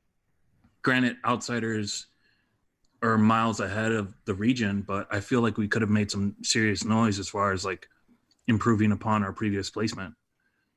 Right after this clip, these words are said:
So to answer that question, um, just to see how we would match up against anyone really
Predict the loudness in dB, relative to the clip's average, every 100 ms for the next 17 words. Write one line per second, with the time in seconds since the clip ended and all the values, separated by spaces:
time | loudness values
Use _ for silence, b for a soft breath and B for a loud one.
0 | _ _ -4 0 0 0 -4 -10 _ _
1 | _ _ _ _ _ -4 0 2 0 -2
2 | -4 -2 -4 -4 -4 -4 -6 -10 _ _
3 | _ _ -12 -8 -8 -10 -12 -16 _ -4
4 | -2 0 0 0 0 0 -2 -6 -2 2
5 | 4 2 2 0 -2 -2 -4 -6 -10 -4
6 | -2 2 2 2 -2 -4 -4 -6